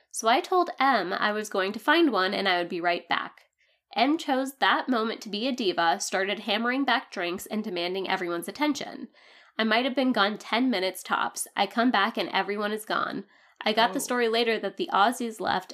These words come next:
Speaker 1: and the rest of my group had to chase down M when he ran off in a drunken display for attention. So I walk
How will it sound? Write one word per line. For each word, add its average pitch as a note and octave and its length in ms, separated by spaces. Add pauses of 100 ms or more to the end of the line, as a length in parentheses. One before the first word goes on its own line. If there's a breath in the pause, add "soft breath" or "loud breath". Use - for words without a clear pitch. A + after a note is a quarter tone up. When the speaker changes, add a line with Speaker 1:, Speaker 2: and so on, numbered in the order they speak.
Speaker 1:
and G#3 100
the F#3+ 60
rest F#3 240
of A3 40
my G#3 120
group G3 260
had G3+ 200
to F3+ 60
chase G#3 300
down G3+ 220
M F3+ 240
when F3+ 80
he F#3+ 100
ran F#3 240
off F#3 240
in F3+ 100
a F3 60
drunken G3 380
display F#3 360
for F#3 160
attention. B3 680 (380 loud breath)
So - 140
I B3 100
walk A#3+ 300